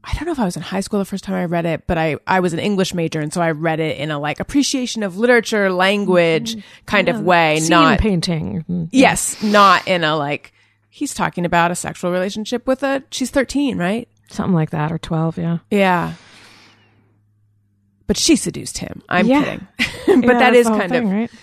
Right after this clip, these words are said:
Speaker 1: how it's, uh, anyway, anyway. Okay, I know you're from Virginia.
Speaker 2: I am.
Speaker 1: Right? Um, tell me about your upbringing.
Speaker 2: <laughs> Um, well, I was born a small cat.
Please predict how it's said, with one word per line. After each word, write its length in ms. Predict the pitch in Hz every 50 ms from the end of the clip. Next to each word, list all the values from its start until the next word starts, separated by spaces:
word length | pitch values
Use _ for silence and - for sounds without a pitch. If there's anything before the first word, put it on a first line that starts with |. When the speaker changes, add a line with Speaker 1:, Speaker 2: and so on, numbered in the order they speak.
| _ _
Speaker 1:
how 220 | - 202 190 185 170
it's, 200 | 175 - - 196
uh, 320 | 170 160 151 143 151 165 - _ _ _ _ _ - - _ -
anyway, 500 | 269 277 277 240 180 170 143 120 - - - -
anyway. 340 | 254 262 247 190 151 123 - -
Okay, 260 | 220 - 208 151 - -
I 100 | - 214
know 100 | 220 226
you're 140 | 247 269 294
from 240 | - - 262 254 226
Virginia. 680 | 240 240 180 - 175 156 147 147 143 143 165 196 214 -
Speaker 2:
I 100 | 170 - - -
am. 280 | - - - - - 175
Speaker 1:
Right? 400 | 180 170 185 233 269 - - - _ _ - - _ _ _ _ -
Um, 580 | 208 208 202 202 196 196 190 190 190 185 185 - _ _ _ _ -
tell 220 | - - 226 226
me 100 | 240 247
about 240 | 233 196 208 190 -
your 140 | 175 - -
upbringing. 500 | - - - 104 - - - - - 196 _ _ _ _ _ _ _ -
Speaker 2:
<laughs> 380 | - 180 - - - 277 202 - 330 - - - - - - - - - - -
Um, 680 | - 202 196 196 196 190 190 190 190 196 202 196 202 - - - - - -
well, 560 | 196 170 165 160 151 147 156 180 220 247 - _
I 480 | - 175 170 170 170 170 170 165 165 165
was 360 | 180 190 175 160 156 156 156
born 380 | - - 160 151 156 165 185 190
a 60 | 180
small 340 | 165 - - 160 160 185 233
cat. 460 | - - 170 127 127 175 - - -